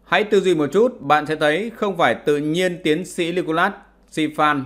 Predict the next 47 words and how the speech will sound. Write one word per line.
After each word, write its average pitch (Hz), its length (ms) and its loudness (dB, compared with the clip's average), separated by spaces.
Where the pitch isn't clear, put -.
xây 165 260 -2
dựng 139 260 -2
lên 143 200 0
mạng 127 240 -2
lưới 123 200 0
kinh 139 240 -2
tế 131 200 0
ngang 156 260 -2
hàng 113 280 0
được 131 240 -2
thúc 113 140 -6
đẩy 107 240 2
bởi 110 300 0
tiền 117 180 -8
tệ 117 140 -2
pi 139 160 -2
như 127 160 -2
hôm 127 140 0
nay. 120 160 0
Cái 180 140 2
đầu 170 260 4
của 139 120 -2
những 151 200 0
tiến 175 220 -2
sĩ 185 260 -2
Stanford 190 560 -2
chắc 202 200 -2
chắn 170 420 0
hơn 170 260 0
nhiều 147 140 0
cái 151 100 0
đầu 131 320 4
của 123 100 0
những 131 200 -4
anti-pi, 139 680 -2
bởi 139 160 4
vì 147 100 0
họ 160 160 2
đang 180 240 2
thực 165 200 -4
hiện 143 280 0
cuộc 135 160 -2
cách 208 220 -6
mạng 151 340 0
của 123 100 -2
nhân 151 160 -4
loại. 131 260 0